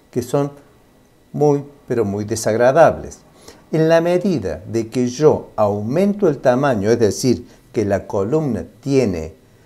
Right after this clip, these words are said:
menos caracteres, estos espacios se agrandan cada vez más,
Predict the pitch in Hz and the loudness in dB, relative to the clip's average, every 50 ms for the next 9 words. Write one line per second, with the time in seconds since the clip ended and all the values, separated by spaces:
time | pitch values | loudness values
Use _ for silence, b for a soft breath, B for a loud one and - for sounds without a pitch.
0 | b b b b b b b b - 131 139 143 139 139 - - 156 151 156 160 | b b b b b b b b -2 0 0 0 0 -2 0 2 4 6 6 4
1 | 160 160 - - 185 156 127 120 135 135 - - - - - 156 147 - - 170 | 4 2 -2 0 2 2 4 2 2 -2 -4 -8 -12 -8 -8 -8 -6 -2 -2 0
2 | 160 165 165 - - - - 175 165 147 - - - 156 156 156 - B B B | 2 2 0 -2 -4 -2 0 0 0 0 -2 -2 0 0 0 0 -2 B B B
3 | B B B _ _ _ _ - - - - - - - 127 117 123 - - - | B B B _ _ _ _ -20 -20 -16 -12 -8 0 2 2 2 2 0 -12 -20
4 | - - - - 110 107 95 107 123 156 170 175 160 135 127 113 107 107 - 139 | -20 -10 -2 -2 0 0 0 2 6 6 6 6 4 2 2 0 0 0 0 0
5 | 139 143 135 123 147 151 143 131 143 156 165 165 160 165 160 - - | 2 2 2 4 4 2 2 2 -2 2 2 4 2 2 0 -4 -12